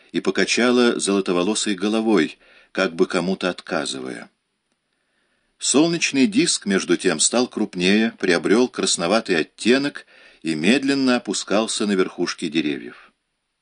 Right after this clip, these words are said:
Большинство гостей были уже совершенно пьяны. Плот теперь двигался поближе к берегам,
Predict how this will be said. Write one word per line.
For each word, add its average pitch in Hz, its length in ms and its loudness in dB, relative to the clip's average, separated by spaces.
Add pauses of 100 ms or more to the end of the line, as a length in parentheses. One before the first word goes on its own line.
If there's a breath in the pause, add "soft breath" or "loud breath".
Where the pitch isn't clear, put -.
(600 loud breath)
Большинство 139 560 2
гостей 147 520 4
были 123 240 6
уже 123 240 4
совершенно 104 600 0
пьяны. 73 640 -4 (1600)
Плот 135 340 2
теперь 127 300 4
двигался 117 560 2
поближе 104 440 0
к 87 60 -8
берегам, 101 580 0